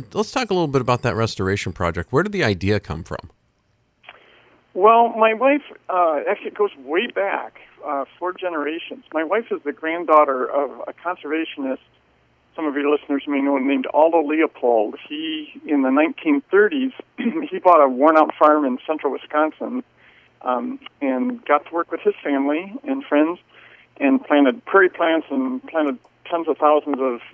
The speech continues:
Speaker 2: of trees and brought the area back to life, um, from a Dust Bowl farm that had been abandoned. And <clears throat>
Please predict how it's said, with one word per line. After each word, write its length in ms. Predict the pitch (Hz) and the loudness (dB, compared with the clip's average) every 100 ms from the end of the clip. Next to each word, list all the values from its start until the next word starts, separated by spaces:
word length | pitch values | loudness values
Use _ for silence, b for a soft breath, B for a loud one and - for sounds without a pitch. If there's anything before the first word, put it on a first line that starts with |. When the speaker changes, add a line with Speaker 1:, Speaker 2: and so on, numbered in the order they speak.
| - | -4
Speaker 2:
of 240 | 135 123 - - | -2 -2 -8 -2
trees 560 | 175 175 175 151 160 - | 0 0 -2 -6 -14 -4
and 460 | 135 127 123 127 - | -4 -2 -6 -10 2
brought 240 | 147 156 | 2 2
the 80 | 131 | -2
area 320 | 139 147 135 | 0 0 0
back 260 | 135 135 - | 0 -2 -2
to 80 | 120 | -4
life, 360 | 131 131 90 - - | -2 -4 -8 -16 -8
um, 260 | 123 107 107 - | -6 -6 -8 -10
from 140 | 123 | -10
a 40 | |
Dust 220 | 110 135 - - | -2 -4 -4 -4
Bowl 300 | 120 113 - _ - | -2 -2 -6 _ -4
farm 340 | 135 117 110 | -2 -2 -4
that 160 | 110 - _ - | -8 -8 _ -16
had 140 | 135 117 | -14 -6
been 120 | 120 | -6
abandoned. 460 | 117 147 156 113 - B B B B B B B _ - | -4 -2 0 -2 -6 B B B B B B B _ 2
And 300 | 151 143 - - | 4 4 0 -2
<clears throat> 340 | 247 165 | -2 -2